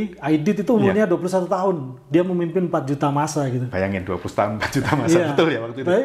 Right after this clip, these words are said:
Speaker 1: kita sekarang ngapain dua puluh satu tahun ya?
Speaker 2: Iya.
Speaker 1: Main Instagram atau apa gitu, masih kanak-kanak ya?
Speaker 2: Iya.
Speaker 1: Dulu banyak pemimpin partai politik itu yang usianya sangat muda gitu.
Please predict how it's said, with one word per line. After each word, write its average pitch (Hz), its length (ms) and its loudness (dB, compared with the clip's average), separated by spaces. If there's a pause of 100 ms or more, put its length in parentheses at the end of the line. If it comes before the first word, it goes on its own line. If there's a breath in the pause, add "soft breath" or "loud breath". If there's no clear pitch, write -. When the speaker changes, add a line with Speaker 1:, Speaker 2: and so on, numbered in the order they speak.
Speaker 1:
kita 196 240 0
sekarang 247 320 0
ngapain 214 240 0
dua 165 160 0
puluh 156 160 -2
satu 151 160 -2
tahun 160 320 -2
ya? 143 200 0 (120)
Speaker 2:
Iya. 92 140 -4 (180)
Speaker 1:
Main 170 240 2
Instagram 170 560 0
atau 165 160 -4
apa 165 240 -2
gitu, 151 80 -2
masih 160 240 -2
kanak-kanak 170 400 0
ya? 165 80 2
Speaker 2:
Iya. 185 260 2 (380 loud breath)
Speaker 1:
Dulu 214 320 2
banyak 202 320 0
pemimpin 202 400 -2
partai 185 320 0
politik 160 400 -2
itu 214 240 0
yang 208 160 4
usianya 175 320 -2
sangat 143 240 -6
muda 139 400 -2
gitu. 110 160 -10